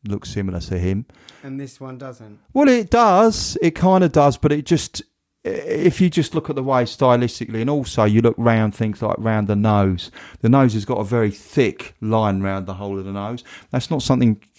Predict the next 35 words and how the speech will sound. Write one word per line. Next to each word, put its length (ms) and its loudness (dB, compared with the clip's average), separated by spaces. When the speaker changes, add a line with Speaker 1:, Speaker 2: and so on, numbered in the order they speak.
Speaker 1:
commonly 560 2
Modigliani 840 2
did. 240 2
You, 240 0
you 120 4
would, 160 2
if 220 -4
you 80 4
really 300 2
look 200 -4
at, 60 -6
and 100 -2
the 60 -2
lips 420 -4
look 140 -14
quite 300 -12
flat 360 -8
on 120 -12
this 120 -14
picture. 360 -16
Now, 260 2
it 160 0
could 240 0
be 340 0
that 100 -8
Modigliani 1080 0
really 440 4
drew, 260 0
had 180 0
a 60 0
really 420 0
bad 300 2
drawing 480 -4
day, 380 -8
but 340 0